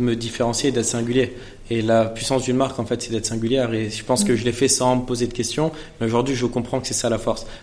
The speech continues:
Speaker 1: Parce que j'ai rencontré d'autres personnes qui ont des marques. Et je vois aussi, ben, la plupart des marques qui ont connu un échec, pourquoi ils ont connu cet échec. Et pour la plupart du temps, c'est qu'ils sont trop rentrés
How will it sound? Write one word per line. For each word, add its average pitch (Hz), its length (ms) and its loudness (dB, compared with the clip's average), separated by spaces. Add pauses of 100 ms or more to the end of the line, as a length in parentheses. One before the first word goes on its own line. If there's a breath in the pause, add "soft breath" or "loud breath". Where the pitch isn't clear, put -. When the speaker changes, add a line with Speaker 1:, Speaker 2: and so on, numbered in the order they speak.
(100)
Speaker 1:
Parce 123 200 4
que 139 120 4
j'ai 120 140 2
rencontré 117 420 -2
d'autres 120 240 -2
personnes 120 320 -2
qui - 100 -8
ont 110 60 -2
des 104 100 0
marques. 143 320 -2 (400 loud breath)
Et 110 260 4
je 107 120 2
vois 123 180 6
aussi, 131 240 4
ben, 120 160 2
la 113 120 4
plupart 123 340 2
des 120 100 0
marques 123 220 0
qui - 200 -6
ont 113 280 0
connu 120 280 0
un 117 120 2
échec, 156 400 0 (260 loud breath)
pourquoi 123 300 2
ils 120 120 2
ont 117 40 -2
connu 120 240 -2
cet 117 200 -4
échec. 143 320 -2
Et 123 40 -2
pour 113 160 -4
la 113 80 0
plupart 107 180 -4
du 110 80 -6
temps, 139 160 -2
c'est - 180 -4
qu'ils 113 200 -6
sont 107 320 -4
trop 131 240 -2
rentrés 123 420 0